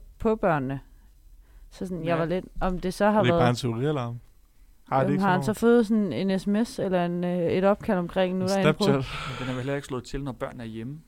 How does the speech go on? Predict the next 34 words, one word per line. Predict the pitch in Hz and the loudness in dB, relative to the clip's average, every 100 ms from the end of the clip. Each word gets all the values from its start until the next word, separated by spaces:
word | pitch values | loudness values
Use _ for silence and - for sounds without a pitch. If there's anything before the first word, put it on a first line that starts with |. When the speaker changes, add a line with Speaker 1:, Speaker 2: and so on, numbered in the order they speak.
| - - | -18 -6
Speaker 1:
Nå, | 208 | -2
men | 208 | 0
det | 202 | 2
er | 208 | 2
det. | 240 | 0
Speaker 2:
Tyverialarmen. | - 131 127 135 123 117 113 - _ _ _ - | -6 -10 -8 -8 -10 -12 -16 -20 _ _ _ 0
Speaker 1:
Det, | 226 - | 2 2
Speaker 2:
Mm. | - 50 - | -4 -12 -8
Speaker 1:
det, | 214 | 0
jeg | 220 | 2
undrer | 233 254 277 | 4 4 4
mig | 226 | 4
lidt | 214 | 4
over, | 214 | 4
han | 214 202 | 4 0
sagde, | 202 202 - - - | 0 -2 -4 -18 -10
"Og | 196 | -8
så | 190 | -4
vidste | 196 196 196 | -4 -2 -2
jeg | |
ikke, | 185 | 0
hvordan | 196 185 190 | 0 0 2
børnene | 202 185 | 2 2
havde | 170 185 | 2 2
det, | 190 | 2
før | - | 0
jeg | 170 | 0
kom | 175 180 | 0 -2
hjem." | 180 190 - | -2 -2 -8
Og | 165 | -16
så | - | -12
var | 170 | -10
jeg | - | -10
sådan, | - | -12